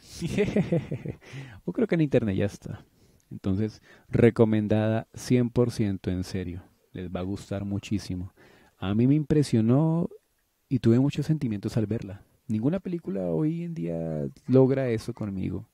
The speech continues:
Por ejemplo, una película que se llama La vida es bella. En su momento a mí me hizo tener mis emociones.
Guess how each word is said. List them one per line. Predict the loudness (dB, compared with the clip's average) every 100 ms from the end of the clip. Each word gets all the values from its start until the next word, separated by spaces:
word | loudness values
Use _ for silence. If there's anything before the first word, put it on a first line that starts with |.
| _ _ _ _ _ _
Por | 0
ejemplo, | 8 12 12 12
una | 4 4
película | 6 6 6
que | 2
se | -2
llama | -2
La | 0
vida | 2 2
es | 0
bella. | -2 -6 -10 -14 -20 -20 -8
En | -4
su | 0
momento | 0 0 -4 0 0
a | 2
mí | -2 -4 -6
me | -6 -8 -10
hizo | -8 -4
tener | -2 0 0
mis | -2
emociones. | 0 -2 2 0 0 -4 -10